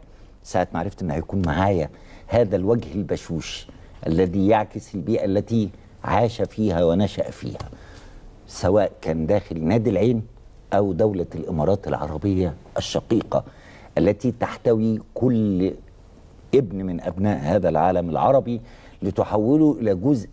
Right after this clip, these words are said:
ح-، أصيل منها. هذا الحب وهذه الحالة الباسمة من عادل جمال، الشاب الإماراتي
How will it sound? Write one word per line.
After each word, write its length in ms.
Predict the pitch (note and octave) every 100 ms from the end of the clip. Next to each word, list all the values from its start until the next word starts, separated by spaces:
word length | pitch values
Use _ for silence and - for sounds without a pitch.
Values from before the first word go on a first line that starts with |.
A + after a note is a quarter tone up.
| -
ح-، 260 | - E2+ D#2 -
أصيل 600 | - - B2 B2+ B2 F#2
منها. 380 | F2+ G2 - - - - - -
هذا 240 | D#3 C#3+
الحب 380 | G2+ - D3 D3 - - - - - - - - -
وهذه 380 | E2 E2+ B2 A#2+
الحالة 460 | E2+ - B2+ B2+ A#2+
الباسمة 960 | A#2+ G#2 G2 E2+ G2 - C#3 A#2+ D#2+ - - - - - - -
من 380 | E2+ G#2 F#2+ F2+ - - - - - -
عادل 360 | G#2+ A#2+ A#2
جمال، 340 | E2+ E2 C2+ B1+ - - - - - - -
الشاب 420 | - - A2+ F#2+ F2
الإماراتي 720 | D2+ F#2 E2 F#2+ G2 G#2+